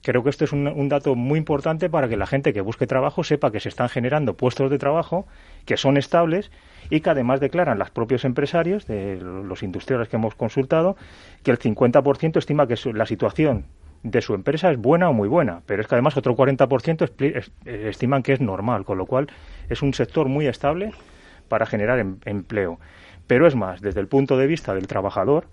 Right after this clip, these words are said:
la impresión de todos los que están trabajando en la industria, los propios trabajadores que ya tienen empleo,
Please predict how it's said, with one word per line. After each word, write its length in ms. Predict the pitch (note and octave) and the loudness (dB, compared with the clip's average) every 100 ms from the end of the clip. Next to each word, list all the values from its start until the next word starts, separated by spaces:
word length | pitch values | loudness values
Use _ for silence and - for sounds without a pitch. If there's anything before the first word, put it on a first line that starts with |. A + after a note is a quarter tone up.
| - - - - | -20 -20 -20 -10
la 140 | A#2+ G#2+ | 0 0
impresión 420 | G2 G2+ D3+ D3 | 0 -2 -2 -2
de 80 | G#2 | -2
todos 240 | A#2 A#2+ | -2 -2
los 260 | B2 - - | -2 -4 -8
que 120 | C3 | -8
están 240 | G#2+ C#3 | -4 -4
trabajando 560 | B2 A#2+ A#2 D#3+ D3+ G#2 | -2 -2 -2 -2 -2 -4
en 80 | F2+ | -4
la 80 | F2+ | -6
industria, 380 | G2+ D#3+ F3 | -4 -2 -2
los 100 | E3+ | -4
propios 260 | - G#2 A2 | -4 -4 -4
trabajadores 500 | A#2+ G#2+ A2+ C#3+ G#2 | -2 -2 -2 -2 -4
que 120 | G#2 | -4
ya 80 | G2 | -4
tienen 260 | A2 A2 A#2 | -2 2 2
empleo, 420 | B2 E3+ D#3+ | 2 2 0